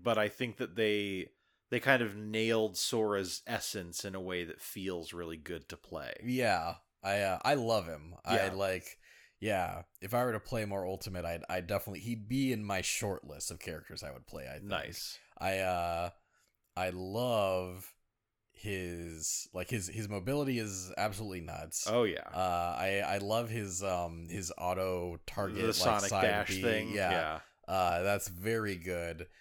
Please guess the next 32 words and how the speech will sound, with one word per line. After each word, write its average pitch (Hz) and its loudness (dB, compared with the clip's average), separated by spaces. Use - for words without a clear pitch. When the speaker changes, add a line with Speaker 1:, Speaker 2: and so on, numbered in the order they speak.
Speaker 2:
And, 95 -2
uh, 87 0
and 107 0
it 110 -6
feels 151 2
like 135 2
his, 104 -2
his 101 -2
kind 117 -2
of 90 -4
spell 101 2
rotation, 120 -2
Speaker 1:
Mm-hmm. 95 -12
Speaker 2:
uh, 107 4
th-, 104 -12
I, 110 0
I 117 0
need 135 2
a - 0
little 131 0
more 123 0
time 127 0
to 113 -4
get 110 -2
the 101 -4
hang 104 -4
of 127 -6
that, 139 2
but 107 2
I 98 4
like 98 2
it. 67 -12